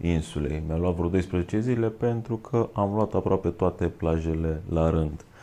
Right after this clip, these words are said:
Într-o zi chiar, uh, am reușit să vizitez două, trei, patru plaje. E o insulă mare, cam două mii de kilometri pătrați. Sunt cazat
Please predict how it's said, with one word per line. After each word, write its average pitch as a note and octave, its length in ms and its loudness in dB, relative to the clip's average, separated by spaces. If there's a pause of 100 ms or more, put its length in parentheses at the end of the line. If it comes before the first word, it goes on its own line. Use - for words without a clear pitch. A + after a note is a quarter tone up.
(640)
Într-o A2 760 8
zi A2+ 300 6
chiar, A2 480 4
uh, G#2+ 500 4 (160)
am G2+ 160 2
reușit F#2+ 240 4
să F#2+ 120 0
vizitez F2+ 600 2
două, F2 320 4
trei, F2+ 460 2 (140)
patru F2 320 0
plaje. D#2+ 540 0 (680)
E D#2+ 100 0
o F2 40 4
insulă F#2+ 280 2
mare, E2 460 0
cam D#2 300 -4
două D#2+ 340 0
mii E2 200 -2
de D#2 280 -2
kilometri D2 600 -6
pătrați. - 800 -4 (880)
Sunt D3+ 240 2
cazat C#3 720 6